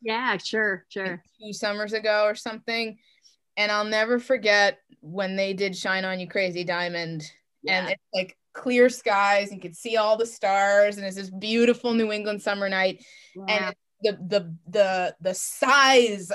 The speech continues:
Speaker 2: of that song coming out of, and Warren's voice is just so perfect. It's like,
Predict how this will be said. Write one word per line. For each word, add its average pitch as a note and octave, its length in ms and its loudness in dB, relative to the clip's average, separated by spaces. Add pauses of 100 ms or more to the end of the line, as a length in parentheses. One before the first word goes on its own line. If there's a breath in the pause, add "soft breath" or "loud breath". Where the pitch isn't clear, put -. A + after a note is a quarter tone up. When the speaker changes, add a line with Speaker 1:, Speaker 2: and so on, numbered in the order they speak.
Speaker 2:
of F#3 240 -4
that F3+ 280 -2
song E3+ 720 -6 (420 soft breath)
coming A3 480 0
out G3+ 220 4
of, G3 180 2
and A3 240 -2
Warren's A3 480 0
voice G#3 520 0
is E3+ 140 -10
just - 300 -8
so G3+ 400 6
perfect. F#3 640 -2
It's - 200 -10
like, F#3+ 240 0